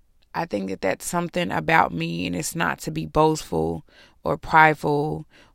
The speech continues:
or speaking from a, um, egotistical, um, posture. I think that I am very resilient, and,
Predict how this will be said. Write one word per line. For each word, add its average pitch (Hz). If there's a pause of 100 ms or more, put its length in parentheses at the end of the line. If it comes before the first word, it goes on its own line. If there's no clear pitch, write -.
(100)
or 151
speaking 156
from 147
a, 143
um, 147 (720)
egotistical, 156 (440)
um, 151 (2000)
posture. 151 (520)
I 160
think 190
that 175
I 170
am 160
very 165
resilient, 151 (1600)
and, 156